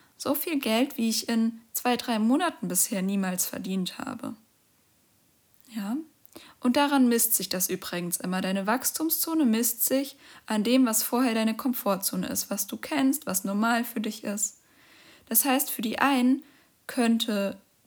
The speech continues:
diese Summe an Geld, für die ich meine Mama gefragt habe, total wenig sein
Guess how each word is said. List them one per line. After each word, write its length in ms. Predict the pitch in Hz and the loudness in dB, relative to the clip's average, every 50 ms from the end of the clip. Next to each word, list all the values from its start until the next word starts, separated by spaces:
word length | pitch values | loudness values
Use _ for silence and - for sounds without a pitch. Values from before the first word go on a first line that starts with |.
| - - | -6 -2
diese 260 | 214 220 208 214 214 | -2 0 0 0 0
Summe 500 | 190 202 240 247 233 214 208 202 - - | 2 4 4 4 4 4 2 0 -2 -2
an 200 | 190 190 190 185 | -2 -2 0 0
Geld, 480 | - 226 220 196 185 185 196 214 - | 0 2 2 2 2 0 -2 -4 -6
für 300 | - - - - - 208 | -8 -10 -8 -8 -6 -6
die 80 | 180 196 | -4 -4
ich 100 | 190 - | -4 -4
meine 180 | 196 190 196 202 | -2 -2 0 -2
Mama 220 | 196 185 185 180 | -2 -2 -2 -4
gefragt 340 | 180 185 - - - 196 - | -6 -8 -10 -10 -8 -6 -6
habe, 140 | 196 190 - - _ _ _ _ _ _ - | -6 -8 -8 -16 _ _ _ _ _ _ -12
total 440 | - - - - - 226 233 226 | -10 -8 -6 -2 0 2 2 2
wenig 340 | 262 294 330 277 254 247 - | 2 2 2 2 2 0 -4
sein 360 | - - - - - - 262 | -6 -6 -6 -8 -8 -8 -10